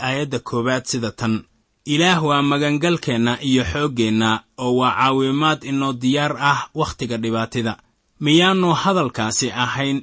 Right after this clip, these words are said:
mid Ilaah xaggii ka yimid? Markii Nebi Daa'uud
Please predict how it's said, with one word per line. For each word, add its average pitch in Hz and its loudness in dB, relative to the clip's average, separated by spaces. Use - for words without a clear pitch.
mid 151 -2
Ilaah 139 -2
xaggii 135 0
ka 135 -4
yimid? 110 2
Markii 165 2
Nebi 165 4
Daa'uud 120 2